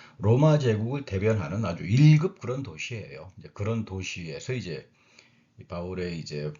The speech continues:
복음 전파가 이제 어떻게 나타났는가. 근데 오늘 이제 보면 그 요한계시록에서 에베소 교회에 대한 이야기를 하면서 "너희들은 니콜라당에 대해서 아주 조심했다."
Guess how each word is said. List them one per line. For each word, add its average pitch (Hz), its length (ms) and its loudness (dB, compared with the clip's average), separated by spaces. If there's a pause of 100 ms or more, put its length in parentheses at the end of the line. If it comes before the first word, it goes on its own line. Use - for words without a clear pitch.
복음 95 280 -4
전파가 73 1120 -8
이제 76 100 -8
어떻게 - 340 -8
나타났는가. 62 960 -12 (960)
근데 123 160 2
오늘 120 720 4
이제 107 280 4
보면 107 960 4
그 90 500 -6 (420)
요한계시록에서 95 1300 2
에베소 98 420 2
교회에 92 280 2
대한 85 220 0
이야기를 76 540 -2
하면서 80 840 -2 (360)
"너희들은 85 460 -2
니콜라당에 95 640 4
대해서 80 220 -2
아주 98 140 -2
조심했다." 82 840 -6